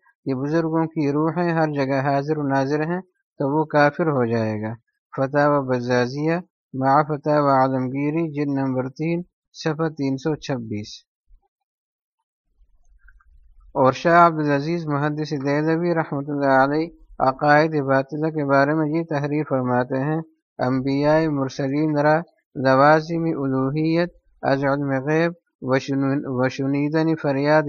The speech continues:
ہر کس و ہر جا قدرت بر جمیع مقدورات ثابت کنن۔ تفسیر فتح العزیز، سورہ بقرہ، صفحہ، نم-، جلد نمبر ایک، صفحہ باون۔ انبیاء اور رسولوں کے لیے لوازم الوحیت،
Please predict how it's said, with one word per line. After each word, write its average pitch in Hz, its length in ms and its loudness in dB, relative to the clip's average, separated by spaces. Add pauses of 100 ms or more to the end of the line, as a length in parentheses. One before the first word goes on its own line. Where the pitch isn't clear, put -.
(100)
ہر 160 180 0
کس 165 240 -2 (400)
و 127 160 2
ہر 151 240 2
جا 160 260 4
قدرت 143 500 -2 (380)
بر 139 240 2
جمیع 147 480 0
مقدورات 143 720 0 (100)
ثابت 135 460 -2
کنن۔ 113 380 -2 (720)
تفسیر 156 520 -2
فتح 151 300 -4
العزیز، 139 480 0 (340)
سورہ 131 400 0
بقرہ، 156 600 2 (420)
صفحہ، 151 400 -2 (400)
نم-، 135 480 -2
جلد 156 140 -2
نمبر 143 320 2
ایک، 156 320 -2
صفحہ 139 240 -4
باون۔ 110 500 2 (400)
انبیاء 139 540 2
اور 135 320 2
رسولوں 165 420 -2
کے 143 220 -6
لیے 151 280 -2 (480)
لوازم 156 500 6
الوحیت، 147 760 0